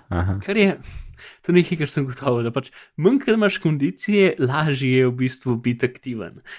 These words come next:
Speaker 2: Zaradi tega, ker pač to, to gleda, koliko se gibaš, pa koliko tvoje srce hitro dela, ne? In če imaš zelo malo kondicije, lahko v bistvu delaš precej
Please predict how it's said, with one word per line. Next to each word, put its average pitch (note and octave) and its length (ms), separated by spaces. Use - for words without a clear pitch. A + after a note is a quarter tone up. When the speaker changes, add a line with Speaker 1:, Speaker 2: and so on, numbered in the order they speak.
Speaker 2:
Zaradi B2+ 260
tega, F3 180
ker C3+ 200
pač C#3 220
to, E3 160
to D#3 180
gleda, C#3+ 340
koliko C#3+ 220
se C#3 120
gibaš, D3 360
pa C3+ 140
koliko D3 200
tvoje C3+ 260
srce C3+ 320
hitro - 300
dela, E2+ 300
ne? A#2+ 140
In E3 120
če C#3+ 120
imaš D#3 160
zelo G#3+ 100
malo G3 220
kondicije, F3+ 420
lahko D#3+ 220
v E3 80
bistvu E3+ 220
delaš F3 300
precej D#3+ 380